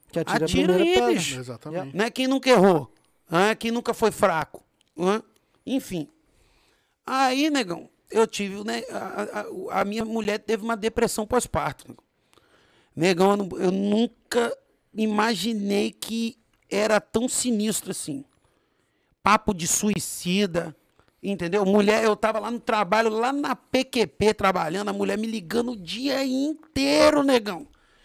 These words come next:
Speaker 2: E não sei o que, Deus tá me chamando. E não sei o que, papapá. O, é, é, né? Ela parecia que tava possuída, né?
Speaker 1: Caramba.
Speaker 2: Entendeu?
Speaker 3: Uhum.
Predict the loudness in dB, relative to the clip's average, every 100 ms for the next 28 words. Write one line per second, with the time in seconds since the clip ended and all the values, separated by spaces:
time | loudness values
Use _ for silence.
0 | _ _ 0 4 4 4 0 -4 -6 -4
1 | -6 -6 -8 -8 -10 -10 -8 -8 -8 -8
2 | -10 -16 _ -20 _ 2 6 6 4 0
3 | -4 -2 -2 0 0 0 -2 2 2 2
4 | -2 -4 -2 -2 0 0 0 2 0 0
5 | -2 -6 -4 -4 -6 -8 -4 -2 -2 -2
6 | -2 0 0 0 -2 -6 -8 _ _ _
7 | _ _ -14 -10 -8 -6 -4 -2 -2